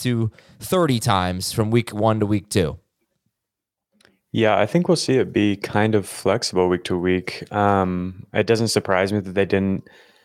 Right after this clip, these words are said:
Speaker 2: test New England a ton in terms of their pass defense. It's maybe one of the best in the league. Mostert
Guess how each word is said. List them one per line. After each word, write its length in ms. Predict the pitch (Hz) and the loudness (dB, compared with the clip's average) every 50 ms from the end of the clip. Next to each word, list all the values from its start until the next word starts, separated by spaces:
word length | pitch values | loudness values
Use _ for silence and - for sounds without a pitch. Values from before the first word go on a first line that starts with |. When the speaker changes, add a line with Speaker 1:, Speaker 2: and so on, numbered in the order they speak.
| _ _ _ _ _ _ _ - | _ _ _ _ _ _ _ -10
Speaker 2:
test 460 | - - 113 110 107 104 - - - | -4 0 0 2 2 0 0 -2 0
New 160 | 110 101 98 | 2 2 4
England 480 | 98 98 95 98 101 98 98 101 104 - | 2 2 2 2 2 2 0 -2 -2 -2
a 100 | 92 107 | -2 -2
ton 340 | - - 107 98 101 104 104 | 0 0 0 0 2 2 0
in 100 | 98 95 | -2 0
terms 240 | - 101 92 92 95 | 0 0 0 0 0
of 40 | |
their 80 | 95 95 | 0 0
pass 280 | - 95 92 92 92 - | 0 0 0 0 0 0
defense. 420 | - 98 90 - 95 95 95 - | -2 -2 -2 -2 -4 -4 -4 -6
It's 120 | 87 - - _ _ - | -8 -10 -12 _ _ -10
maybe 340 | 76 87 92 90 87 87 92 | -6 -4 -2 -2 0 0 0
one 160 | 90 95 95 | 0 0 0
of 40 | 92 | 0
the 120 | 85 95 | 0 0
best 140 | 92 - - | 0 0 0
in 60 | 98 | -2
the 60 | 90 | 0
league. 360 | 90 90 90 90 90 85 - - _ _ - - _ _ _ _ _ _ _ _ _ _ - | 0 2 2 2 0 -2 -6 -12 _ _ -20 -20 _ _ _ _ _ _ _ _ _ _ 0
Mostert 460 | 110 143 151 - 190 180 165 175 | 0 2 2 2 2 2 0 -2